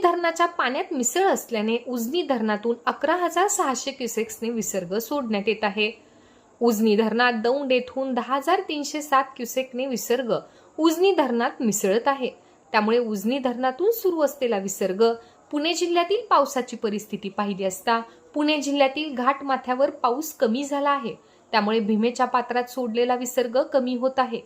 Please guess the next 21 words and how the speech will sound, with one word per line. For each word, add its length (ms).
आज 160
संध्याकाळी 600
सहा 320
वाजता 400
उजनी 380
धरणाच्या 520
सोळा 360
दरवाजातून 720
भीमेच्या 400
पात्रात 440
वीज 260
निर्मिती 460
पॉवरसह 680
अकरा 360
हजार 320
सहाशे 480
क्युसेक्सने 560
विसर्ग 500
सोडण्यात 500
येत 180
आहे, 240